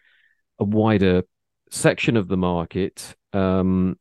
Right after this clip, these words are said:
because up until now and, and still to this day, we are, we are still selling directly. We aren't selling through, through intermediaries. Um, we thought we needed to, to have our own capacity in order to do that. So, so, so, so that,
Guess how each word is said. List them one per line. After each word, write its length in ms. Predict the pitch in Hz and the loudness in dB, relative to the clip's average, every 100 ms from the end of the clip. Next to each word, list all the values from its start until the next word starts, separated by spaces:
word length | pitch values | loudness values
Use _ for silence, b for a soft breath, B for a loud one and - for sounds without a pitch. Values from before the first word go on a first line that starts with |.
| _ _ - | _ _ -10
because 240 | 107 107 | -4 0
up 140 | 117 120 | 0 -2
until 300 | 98 107 98 | -2 0 2
now 340 | 113 98 92 | 2 0 0
and, 140 | 87 - | -2 -6
and 160 | 104 | -10
still 320 | - 131 98 | -2 0 2
to 140 | 82 104 | 0 -4
this 160 | 95 | -6
day, 280 | - 101 92 | -4 -2 -2
we 180 | 87 95 | -2 -2
are, 80 | 92 | -2
we 160 | 107 | -4
are 40 | 95 | -6
still 260 | - 113 | -4 -4
selling 340 | 101 113 92 87 | -2 -4 -4 -4
directly. 480 | 90 92 - - 82 | -4 -4 -6 -8 -6
We 120 | 90 | -2
aren't 220 | 98 90 | -2 -4
selling 340 | - 90 87 | -6 -4 -4
through, 360 | 82 90 85 80 | -6 -6 -4 -6
through 220 | - 87 | -6 -6
intermediaries. 880 | 82 - 85 90 82 78 76 78 - _ _ _ _ _ _ _ | -6 -6 -4 -4 -4 -6 -8 -12 -16 _ _ _ _ _ _ _
Um, 280 | 95 92 92 - | -4 0 0 -2
we 140 | 120 110 | -4 0
thought 280 | 131 113 | 2 2
we 120 | 117 110 | 2 2
needed 320 | 113 101 92 | 2 2 -2
to, 400 | - 101 95 92 | -2 0 0 -4
to 160 | - 98 | -8 -8
have 220 | 98 92 | -4 -2
our 140 | 90 | 0
own 260 | 92 90 - - | 2 0 -4 -10
capacity 680 | - - 87 90 - 80 76 | -14 -10 -10 -10 -10 -10 -8
in 120 | 82 | -6
order 200 | 87 82 | -4 -4
to 120 | 76 120 | -6 -10
do 280 | 87 82 | -6 -6
that. 240 | 78 76 - | -6 -10 -2
So, 180 | - 131 b b b - | -2 -2 b b b -4
so, 220 | - 120 | 0 0
so, 400 | - 151 143 - | 4 4 4 0
so 180 | - 156 | -2 0
that, 260 | 190 214 | 0 -2